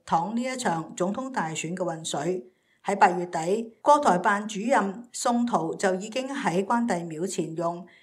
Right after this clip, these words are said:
「貝爾忘恩、天人共禄」噉樣嘅重話警告郭董一次，被當做咗耳邊風。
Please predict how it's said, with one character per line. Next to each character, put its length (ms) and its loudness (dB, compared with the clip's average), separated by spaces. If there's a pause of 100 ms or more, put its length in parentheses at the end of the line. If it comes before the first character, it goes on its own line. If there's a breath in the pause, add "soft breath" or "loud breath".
(160 loud breath)
「貝 460 0
爾 60 -2
忘 240 -2
恩、 420 -2
天 200 -4
人 260 -4
共 240 -6
禄」 80 2 (180)
噉 140 -6
樣 120 -2
嘅 120 0
重 260 -4
話 320 2 (240 loud breath)
警 180 2
告 240 6
郭 200 2
董 260 -2
一 80 -4
次， 420 -2 (300)
被 160 6
當 240 2
做 220 4
咗 100 2
耳 160 -2
邊 320 -4
風。 180 0